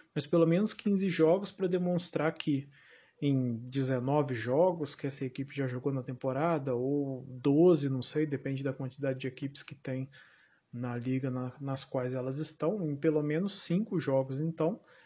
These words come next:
ela tava ali naquela faixa e é provável que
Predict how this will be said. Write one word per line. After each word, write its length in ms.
ela 160
tava 360
ali 120
naquela 380
faixa 540
e 480
é 120
provável 560
que 300